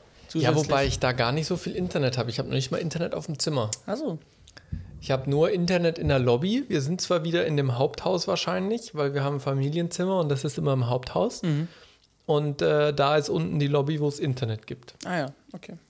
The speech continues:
Speaker 2: Aber, ähm, normalerweise, äh, weißt du ja auch, meine Social-Media-Kanäle sind immer sehr geschäftslastig.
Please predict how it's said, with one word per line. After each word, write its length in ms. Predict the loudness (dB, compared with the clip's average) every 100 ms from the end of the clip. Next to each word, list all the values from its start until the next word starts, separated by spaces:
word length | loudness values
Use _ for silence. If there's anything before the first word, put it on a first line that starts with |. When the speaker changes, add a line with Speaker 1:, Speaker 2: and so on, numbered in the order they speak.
| _ _ -2
Speaker 2:
Aber, 420 | 0 2 2 0
ähm, 260 | 0 0 0
normalerweise, 1160 | 0 2 2 0 2 0 0 0 0 0 -4 -2
äh, 320 | 0 0 0
weißt 280 | -2 -2 0
du 40 |
ja 100 | 0
auch, 140 | 0 -2
meine 180 | -2 0
Social-Media-Kanäle 920 | 0 -2 -2 0 0 0 0 2 2
sind 160 | 0 -2
immer 220 | 0 0
sehr 160 | 2 0
geschäftslastig. 800 | 0 -2 -4 -6 -4 -2 0